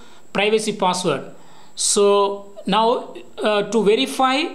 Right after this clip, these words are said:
you can use face or fingerprint, or you can use that privacy password. I already set privacy password. If you don't know how to set privacy pass-, password, I will give the link in the iCard and, uh, check it.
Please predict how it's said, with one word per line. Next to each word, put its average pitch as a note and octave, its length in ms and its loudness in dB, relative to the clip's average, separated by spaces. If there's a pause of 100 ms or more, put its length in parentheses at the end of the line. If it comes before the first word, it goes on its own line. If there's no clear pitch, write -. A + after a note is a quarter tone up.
(500)
you G3 100 2
can F#3+ 180 0
use A#3+ 280 0
face G#3 560 0
or G#3 240 4
fingerprint, G3+ 720 0 (420)
or A3+ 320 4
you G3 80 2
can F#3 160 2
use G#3 300 0
that E3+ 260 -2
privacy F3 380 0
password. D#3+ 340 0
I F#3+ 240 0
already A3 300 2
set A3+ 280 0
privacy G3+ 360 0
password. F#3+ 560 0 (400)
If A#3 120 0
you C4 120 4
don't C4 240 4
know C#4+ 120 4
how B3 260 2
to C#4 80 0
set B3 220 0
privacy G#3+ 400 0
pass-, G3 360 0
password, G3+ 500 0 (140)
I G3 160 2
will G3 480 4 (260)
give G#3+ 220 2
the G#3+ 80 4
link A3+ 240 2
in G3+ 160 4
the G3+ 80 2
iCard G3+ 500 0
and, F3 300 0
uh, E3 120 4
check F#3 280 -2
it. D3 180 -4